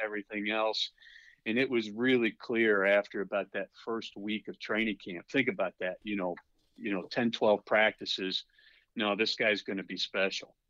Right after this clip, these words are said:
And, you know, they ended up releasing Jack a couple of weeks later, and, and Zach was a starter. So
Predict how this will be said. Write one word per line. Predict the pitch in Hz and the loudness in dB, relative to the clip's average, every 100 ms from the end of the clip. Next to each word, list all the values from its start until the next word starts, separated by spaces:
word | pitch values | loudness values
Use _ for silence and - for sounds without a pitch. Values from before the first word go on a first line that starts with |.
| _ _ _ _ - | _ _ _ _ -14
And, | 92 92 90 90 95 | -8 -6 -6 -8 -10
you | 110 98 | -2 0
know, | 92 | 2
they | 101 104 | 4 6
ended | 104 104 | 6 4
up | - | 4
releasing | 98 104 110 98 98 | 2 4 4 4 2
Jack | 101 104 110 | 4 4 4
a | 104 | -2
couple | - 107 113 | -2 -2 0
of | 101 | 0
weeks | 104 98 - | 0 -2 -2
later, | 101 107 110 | 0 2 2
and, | 104 95 95 | 0 -2 -4
and | 95 90 | -6 0
Zach | 98 104 - | 2 2 -2
was | 98 | -10
a | 95 | -6
starter. | - 101 101 101 - _ | -4 0 0 0 -6 _
So | - - 95 | -6 -2 -2